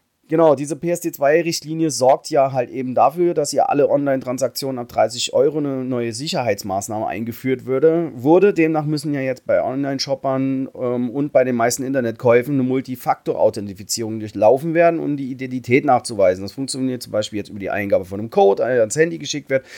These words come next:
oder ihr habt dann dementsprechend so eine Secure-App oder, ähm, ihr müsst auf, auf jeden Fall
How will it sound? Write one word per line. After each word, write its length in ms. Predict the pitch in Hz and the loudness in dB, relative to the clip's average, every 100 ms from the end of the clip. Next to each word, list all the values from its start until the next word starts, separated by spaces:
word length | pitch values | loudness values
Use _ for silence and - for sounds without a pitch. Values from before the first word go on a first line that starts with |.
| - - | -20 -2
oder 180 | 135 131 | 2 4
ihr 160 | 113 | 4
habt 160 | 107 - | 2 -2
dann 100 | 107 | -2
dementsprechend 540 | 107 104 - 104 113 | -2 -6 -8 -8 -6
so 60 | 104 | -6
eine 140 | 113 | -8
Secure-App 840 | 110 123 147 165 165 - 147 143 - | -8 -10 0 2 4 2 0 -2 -2
oder, 460 | - 110 107 107 104 | -8 2 4 4 2
ähm, 320 | 107 107 107 | -4 -6 -6
ihr 140 | 95 | -2
müsst 240 | 117 160 - | 2 2 2
auf, 140 | 160 - 101 | 0 -2 -10
auf 120 | 107 | -6
jeden 220 | 135 143 139 | -2 -2 -2
Fall 280 | 127 117 | -2 -4